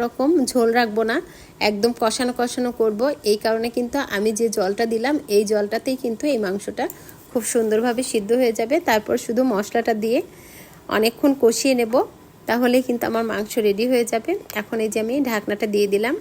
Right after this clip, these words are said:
আর এদিকে মশলাটাও আমি করে নেব। এখানে কিন্তু আমি ঠিক এক কেজি মাংসতে যতটুকু মশলা লাগবে, ঠিক সেই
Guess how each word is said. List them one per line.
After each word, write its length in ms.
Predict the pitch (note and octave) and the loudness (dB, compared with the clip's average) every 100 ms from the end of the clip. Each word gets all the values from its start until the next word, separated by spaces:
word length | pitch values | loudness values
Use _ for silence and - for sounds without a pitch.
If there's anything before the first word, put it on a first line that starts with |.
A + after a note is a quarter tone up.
| - G#3 | -2 -2
আর 80 | F3+ F#3+ | 0 -2
এদিকে 280 | G3 G#3 A#3+ A#3 | -2 0 0 0
মশলাটাও 440 | G3+ - G#3+ A3+ G#3+ | -2 -4 -4 -2 0
আমি 120 | A#3+ D#4+ - - - - | -2 -4 -10 -20 -12 2
করে 200 | A#3 A3 A3 | 4 4 2
নেব। 140 | A3+ G4 - - - - - | 0 -2 -4 -20 -20 -10 -6
এখানে 240 | C4 B3 B3+ | -2 -2 0
কিন্তু 200 | B3 A#3 G#3+ | -2 0 0
আমি 160 | G#3+ D4+ F#4+ - | 0 0 -2 -8
ঠিক 160 | - C4 A3 | -6 0 0
এক 60 | G#3+ - | 0 -2
কেজি 240 | A3+ C4 B3 | -2 0 0
মাংসতে 420 | G3+ G#3 A3+ A#3+ A#3+ | 0 0 -4 -2 -2
যতটুকু 440 | G3+ G3+ G#3+ A#3 A#3+ G#3 | -2 -2 -6 -4 -2 -2
মশলা 280 | G#3 A3+ A3 | -2 -2 -2
লাগবে, 240 | G#3 G#3 D#4+ F#4 - | -2 0 0 0 -4
ঠিক 140 | B3+ - | -8 -2
সেই 140 | A#3 | 0